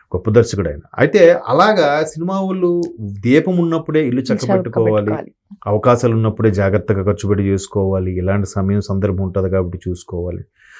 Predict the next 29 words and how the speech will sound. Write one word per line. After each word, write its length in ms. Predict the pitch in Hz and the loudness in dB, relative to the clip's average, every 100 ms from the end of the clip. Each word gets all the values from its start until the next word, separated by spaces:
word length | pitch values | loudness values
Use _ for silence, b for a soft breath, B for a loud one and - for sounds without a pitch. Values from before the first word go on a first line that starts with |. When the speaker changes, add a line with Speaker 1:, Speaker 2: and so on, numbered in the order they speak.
| b - | b 0
Speaker 1:
అయితే 160 | 202 | 0
ఫిష్ 340 | 208 202 - 226 | 2 -2 2 0
వెంకట్ 400 | 220 220 214 214 | 2 0 0 0
ఒక 360 | 202 202 175 | 0 -2 -2
విధంగా 520 | 165 180 185 175 170 175 b b - | 0 0 0 0 -2 -6 b b -2
గబ్బర్ 220 | 120 143 | 2 2
సింగ్ 260 | - 165 160 | 2 0 2
లాంటి 300 | 156 147 139 | 0 0 -4
సినిమాలు 440 | - 135 143 143 | -4 -2 -2 -2
తరువాత, 560 | 139 131 135 156 160 143 - _ _ _ _ - | 0 2 4 4 4 0 -4 _ _ _ _ -2
"ఏమో 320 | 104 101 117 | 0 2 0
సార్, 240 | 117 135 127 - _ | 4 4 4 -8 _
తెలవదు 340 | 101 95 104 117 | 0 4 2 4
సార్" 280 | - 131 | 6 6
అని 120 | 120 113 | 6 0
అన్నట్టుగా 400 | 104 104 98 98 | -2 -4 -4 -8
అంటాడు. 300 | 87 87 95 | -8 -8 0
ఏమైతే 440 | 113 135 135 139 | 2 4 4 4
ఏం 160 | 127 120 | 2 0
లే, 220 | 98 - - B B B - | -2 -6 -16 B B B 2
ఫస్ట్ 400 | - - - 165 | 2 2 6 6
బన్నీ 360 | 117 127 147 165 | 8 4 6 6
సినిమా 340 | 165 156 156 | 4 2 2
నుంచి 540 | 151 151 214 208 160 - | 2 -2 -2 2 2 4
ఫెమిలియర్ 320 | 147 160 175 | 8 8 8
Speaker 2:
అవును, 80 | 107 | 4
Speaker 1:
అయ్యాడు. 200 | 98 - | 0 2
Speaker 2:
అవును. 420 | 190 208 208 180 113 | 4 4 2 -2 -4
Speaker 1:
ఆ, 200 | 113 92 | -4 -6